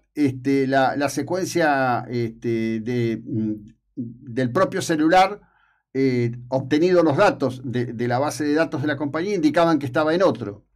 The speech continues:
Bueno, ahí ya habían aparecido las preguntas de una, de una posible doble vida. Pero claro está que lo que dio vuelta a todo fue ese llamado al nueve once. ¿Y por qué hubo un llamado al nueve once? Bueno, porque sencillamente tuvo una alta exposición mediática.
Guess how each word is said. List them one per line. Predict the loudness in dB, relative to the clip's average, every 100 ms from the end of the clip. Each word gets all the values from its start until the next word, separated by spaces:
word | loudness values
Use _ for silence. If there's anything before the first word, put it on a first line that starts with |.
| _ _ _
Bueno, | -4 -2 2
ahí | 2 4
ya | 4
habían | 4 4 4
aparecido | 2 0 0 0 0
las | 0
preguntas | 0 2 4 4 2 -2
de |
una, | -2 -2 -2
de | -2
una | -2 -2
posible | -4 -2 0 2
doble | 2 2 0
vida. | -2 -4 -10 -18 _ _ _ _ _ _ _ _
Pero | 4 4 4
claro | 6 6
está | 4 2 2
que | 2
lo | 4
que | 4
dio | 6
vuelta | 4 2 0
a | 0
todo | 0 -2
fue | -2 -4
ese | -2
llamado | 2 2 2
al | 2
nueve | 2 0 0
once. | -4 -6 -12 -18 -18 _ _ _ -4
¿Y |
por | -2 0
qué | 0
hubo | 0
un |
llamado | 2 4 6
al | 6
nueve | 2 4 4
once? | 4 0
Bueno, | 0 0
porque | -2 -6
sencillamente | -6 -6 -6 -4 -2 -4 -6
tuvo | -8 -4 2
una | 4 4
alta | 2 0 -2 -4
exposición | -4 -8 -8 -6 -2
mediática. | -2 -2 -6 -10 -18 -20